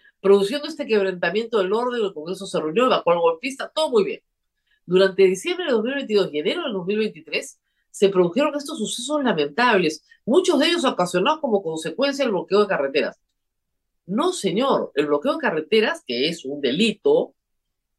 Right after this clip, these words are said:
fue a consecuencia de que Dina Boluarte le dijo a todo el Perú que ella se quedaba hasta el dos mil diez,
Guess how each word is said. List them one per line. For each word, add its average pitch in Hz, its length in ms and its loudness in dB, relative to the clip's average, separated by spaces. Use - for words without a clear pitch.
fue 285 320 4
a 165 200 -4
consecuencia 165 1040 -4
de 151 120 4
que 135 80 -6
Dina 208 240 -2
Boluarte 160 680 -2
le 156 120 0
dijo 240 200 2
a 247 60 2
todo 254 140 4
el 254 80 -6
Perú 220 320 -2
que 190 100 4
ella 226 160 4
se 202 140 -8
quedaba 208 200 2
hasta 214 140 -2
el 160 80 0
dos 156 100 0
mil 214 140 -2
diez, 196 240 -2